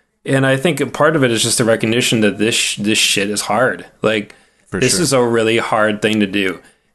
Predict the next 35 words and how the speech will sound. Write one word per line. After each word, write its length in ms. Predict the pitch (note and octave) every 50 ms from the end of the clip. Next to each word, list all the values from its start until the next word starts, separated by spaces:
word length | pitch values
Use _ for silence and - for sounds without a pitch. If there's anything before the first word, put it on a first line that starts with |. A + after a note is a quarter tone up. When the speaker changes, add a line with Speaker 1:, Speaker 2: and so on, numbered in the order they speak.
| _
Speaker 1:
And 280 | - B2 B2+ B2 A#2+ A#2+
when 140 | A#2+ A#2+ A#2+
you're, 500 | A#2+ B2 C3+ C#3+ D3+ C#3+ C#3 C3+ C3+ C3+ _ _ _ _ _ _ _ _ _ _ _ _ _ _ _ _ _ _
when 180 | - C3+ C#3 C#3
you 120 | C#3 C#3
have, 600 | C3+ C3 C#3 D#3 F3 F3+ F3 D3 B2 G#2+ - - -
like, 220 | B2+ B2 B2 A#2
a, 220 | A2+ A2+ A2 G#2 -
a 80 | G#2+ G2+
hit, 480 | G2 - - F3 G3+ F3 - - - _ _ -
when 120 | - C#3 C#3
you 80 | C3
make 240 | B2 C3+ D#3+ D#3+ D#3
season 440 | - - - - D#3+ D#3 B2+ C3+ G#2+
one 180 | G#2+ A#2 D3+ D3+
of 100 | B2 G#2
Westworld 640 | A#2 D3 F#3 - - - A2+ G#2 G2+ F#2+ F#2+ G2+ G#2
and 160 | A2+ A#2+ A#2+
suddenly 320 | - - C3 G#2+ C3+ B2+ A#2+
you're, 200 | G#2+ A2+ A#2 A2+
like, 220 | A2 A2 G#2+ -
the 100 | - A2
talk 420 | G#2 - - A2+ A2 A2+ A#2+ -
of 140 | - A2 G2+
the 100 | G2+ G2
internet 480 | G2 G#2+ C3 D#3 D3 A#2 G2+ G2+ G2 -
and 200 | - A2+ G#2+ G#2+
you 120 | G#2+ G#2+
have, 280 | A2 A2+ G#2+ G#2 - -
H 180 | B2 A2 G#2+
B 160 | - B2 A#2 A#2+
O 140 | C3+ C3
has 180 | A2+ B2 B2 A#2+
another 300 | B2+ A#2+ A#2 A2+ A#2+ A#2
potential, 840 | G#2 - C3+ A2+ - - C3+ C3 C3 - - B2+ A2+ A2 G#2+ G#2+ -